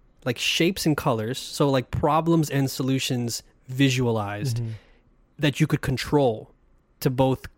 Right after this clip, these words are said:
Speaker 1: create and destroy. And to me, that was like, "What?"
Speaker 2: This is insane.
Speaker 1: Like, you
Speaker 2: Yeah.
Speaker 1: can push right and it moves.
Speaker 2: Moves,
Speaker 1: Like,
Speaker 2: right.
Speaker 1: th-, i-, in, back in the day, that was, like, that was mind-blowing. Uh, and then I think the, the other major watershed moment for me was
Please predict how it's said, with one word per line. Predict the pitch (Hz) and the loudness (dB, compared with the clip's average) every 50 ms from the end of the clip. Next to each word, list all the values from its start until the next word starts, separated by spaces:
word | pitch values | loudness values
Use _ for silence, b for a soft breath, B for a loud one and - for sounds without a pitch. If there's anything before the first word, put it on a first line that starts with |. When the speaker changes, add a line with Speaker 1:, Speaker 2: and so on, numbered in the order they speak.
| _ _ _ | _ _ _
Speaker 1:
create | - - 170 143 139 135 143 160 190 - | -6 0 0 2 2 4 2 2 2 0
and | 151 139 127 | 0 0 0
destroy. | 127 117 - - - - 147 135 127 117 107 107 107 - _ _ - | 0 -2 -4 -4 -2 0 0 0 0 0 -2 -6 -8 -12 _ _ -4
And | 151 139 - | -2 -2 0
to | - 143 | 0 2
me, | 151 156 143 | 2 4 4
that | 139 135 | 2 2
was | 120 113 110 | 0 0 0
like, | 120 107 107 - - b b b b b b b b b b b _ | -2 -2 -4 -6 -12 b b b b b b b b b b b _
"What?" | - 113 110 123 170 208 220 - | -6 0 2 4 4 4 2 0
Speaker 2:
This | - 123 113 113 | -2 -2 -2 -2
is | 113 101 107 | -4 -6 -6
insane. | 104 107 - - 113 104 95 | -6 -6 -6 -6 -6 -2 0
Speaker 1:
Like, | 160 143 131 | 0 2 4
you | 147 175 | 2 4
Speaker 2:
Yeah. | - | 4
Speaker 1:
can | 254 214 175 | 4 2 2
push | - 202 202 190 - | 4 2 2 2 2
right | 151 127 123 123 127 135 170 214 - - _ | -2 -2 0 2 2 2 2 0 -2 -4 _
and | 156 151 | 0 0
it | 143 123 127 | 2 2 0
moves. | 123 127 135 139 185 240 247 | 0 2 4 6 6 6 6
Speaker 2:
Moves, | 120 120 113 101 - | 6 4 2 4 4
Speaker 1:
Like, | 170 156 | 4 4
Speaker 2:
right. | - 113 117 113 B B B B B B - | 4 2 2 0 B B B B B B -8
Speaker 1:
th-, | 175 196 185 - | -6 -6 -2 2
i-, | 196 | 4
in, | 202 185 160 | 4 4 6
back | 170 185 196 202 | 4 4 4 4
in | 208 | 4
the | 190 160 | 4 4
day, | 143 180 220 202 | 4 4 4 6
that | 160 156 156 165 | 6 4 6 4
was, | 160 143 139 143 | 4 4 4 2
like, | 131 120 117 - - 135 | 0 0 0 -4 -8 -2
that | 139 202 254 | 0 2 4
was | 247 165 131 | 4 4 4
mind-blowing. | 123 127 143 165 190 190 151 131 127 123 - - - - b b b b b b b b b b b - | 2 2 4 4 4 4 2 2 -2 -4 -4 -8 -12 -14 b b b b b b b b b b b 0
Uh, | 143 143 147 143 147 160 | 2 2 2 2 2 2
and | 156 160 | 2 4
then | 180 185 | 4 4
I | 175 165 | 4 4
think | - 208 180 147 | 2 0 0 2
the, | - 143 135 | 0 0 0
the | 123 127 135 | 0 0 0
other | 127 131 143 147 143 135 127 127 - _ | 2 2 2 2 2 2 0 -4 -8 _
major | - 147 139 135 135 135 139 131 135 135 135 131 127 127 120 | -2 0 2 2 2 2 2 2 0 2 2 2 0 0 -2
watershed | 123 120 117 120 120 127 - - 127 123 | -2 0 0 0 0 0 -2 -2 -2 -2
moment | 123 123 123 113 - | -2 -2 -2 -4 -4
for | 120 | -4
me | 117 117 113 | -4 -2 -2
was | 110 107 110 107 - - - | -2 -2 -4 -4 -6 -10 -12